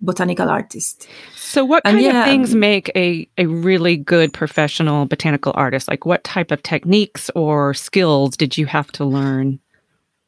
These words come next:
Speaker 1: Well, first you have to learn observation, and you have to remove your own ideas and conceptions,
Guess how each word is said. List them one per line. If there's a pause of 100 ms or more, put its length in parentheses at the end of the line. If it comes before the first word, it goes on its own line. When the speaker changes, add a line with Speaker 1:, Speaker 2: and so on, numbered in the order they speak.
(120)
Speaker 1:
Well, (100)
first
you
have
to
learn
observation, (840)
and
you
have
to
remove
your
own (100)
ideas
and
conceptions,